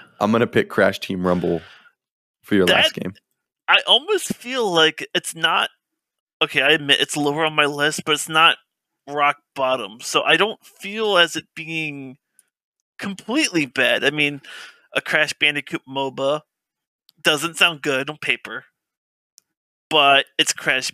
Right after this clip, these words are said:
Speaker 2: Bandicoot with the, the designs of four, which people like. So it's promising in that regard.
Speaker 1: It, I think it,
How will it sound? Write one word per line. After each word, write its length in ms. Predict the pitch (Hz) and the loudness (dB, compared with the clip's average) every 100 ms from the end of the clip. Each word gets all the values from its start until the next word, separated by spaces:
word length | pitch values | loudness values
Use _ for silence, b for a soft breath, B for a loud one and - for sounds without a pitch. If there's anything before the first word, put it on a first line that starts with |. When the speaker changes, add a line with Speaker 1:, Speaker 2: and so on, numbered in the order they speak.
| - | 0
Speaker 2:
Bandicoot 760 | 151 160 147 - 151 127 120 - _ | 2 2 -2 -6 -6 -6 -8 -16 _
with 220 | 127 143 - | -6 -6 0
the, 420 | 143 139 127 127 b b b b b _ _ - | 4 4 4 -2 b b b b b _ _ -10
the 60 | |
designs 560 | 127 131 135 147 147 139 | -8 -4 2 2 2 -2
of 80 | 131 | -12
four, 800 | - - 269 208 143 117 92 - _ _ _ | -16 -10 -4 0 0 -2 -6 -14 _ _ _
which 180 | - - | -14 -12
people 360 | - - 123 - | -14 -12 -8 0
like. 480 | 160 127 123 - - b b b b b b _ | 2 2 -2 -10 -12 b b b b b b _
So 180 | - 151 | -4 -2
it's 160 | 131 - - - | -2 -6 -12 -20
promising 800 | - - 165 165 147 147 - 143 | -18 -6 -2 0 -2 -8 -8 -8
in 140 | 139 | -2
that 180 | 151 170 | 0 0
regard. 640 | 131 131 - 113 101 170 175 _ _ _ _ _ _ _ _ _ _ _ _ - | 0 -8 -8 -8 -10 -16 _ _ _ _ _ _ _ _ _ _ _ _ _ 4
Speaker 1:
It, 320 | 143 151 - _ _ _ _ - - | 4 4 -4 _ _ _ _ -18 -6
I 140 | 101 117 | 2 2
think 220 | 151 139 | 2 2
it, 160 | 143 | 0